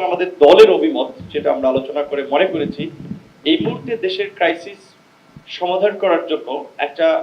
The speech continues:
জাতীয় ঐক্যের সরকার দরকার। বর্তমান যে সরকার কাঠামো আছে সেখানে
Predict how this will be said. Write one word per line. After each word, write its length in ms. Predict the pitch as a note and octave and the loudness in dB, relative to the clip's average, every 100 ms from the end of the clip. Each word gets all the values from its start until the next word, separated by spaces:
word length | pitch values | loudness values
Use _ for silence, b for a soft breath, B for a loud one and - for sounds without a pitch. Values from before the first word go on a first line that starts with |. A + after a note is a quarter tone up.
| - - _ - F3 | -6 -20 _ -12 -2
জাতীয় 340 | F3 F3 G3+ F3 | -2 -2 -2 0
ঐক্যের 320 | F3+ - A3 - | 0 0 -4 0
সরকার 280 | E3+ - D3 B2+ | -2 0 -4 -4
দরকার। 220 | A#2+ A#2+ A#2 | -6 -8 -6
বর্তমান 320 | C3 - F3+ F#3 | -6 -6 -12 -12
যে 60 | F3+ - | -14 -4
সরকার 300 | E3 F3 F3 F3 - - _ E3 | -4 0 0 0 -10 -20 _ 2
কাঠামো 360 | E3+ F#3 A#3 A3+ | 2 2 -2 -2
আছে 160 | - E3 F3 | -2 -8 -10
সেখানে 280 | - E3 E3 | -12 -8 -4